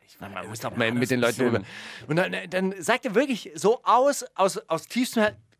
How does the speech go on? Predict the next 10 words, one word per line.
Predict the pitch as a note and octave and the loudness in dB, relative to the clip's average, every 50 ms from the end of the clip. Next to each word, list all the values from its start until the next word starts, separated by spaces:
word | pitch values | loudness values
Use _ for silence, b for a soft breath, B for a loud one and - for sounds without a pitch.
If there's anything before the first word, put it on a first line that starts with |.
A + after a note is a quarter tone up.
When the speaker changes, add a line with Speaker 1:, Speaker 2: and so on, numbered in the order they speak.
| _ - | _ -6
Speaker 2:
„Ey, | - - A#3 B3 B3+ A3 | -2 0 2 2 2 2
das | E3 D#3 - - - - | 2 0 -2 -2 -2 -2
war | D#3+ D#3+ F3 G3+ | -2 -2 -2 -2
doch | G3 G3 E3 C3 | -2 -4 -4 -2
ein | C#3 D3 C3+ A#2 G#2+ G2+ A2 | -2 -2 -2 -2 -4 -4 0
Witz, | D#3 B3+ C#4+ D4 - - - - - - | 2 2 2 2 0 -2 -2 -2 -2 -4
das | - E3+ - - | -6 -8 -10 -8
versteht | - F3+ D#3 - - - - F#3 G#3+ B3 B3 - - | -6 -6 -4 -4 -6 -4 -4 -6 -6 -6 -6 -6 -6
doch | D3 - - | -6 -6 -8
jeder.“ | - - - F3+ A#3+ E4 F#4+ C#4 G3 D#3+ B2+ A2 G#2+ F#2 b | -6 -4 -2 -2 0 -2 -2 2 2 4 4 4 2 0 b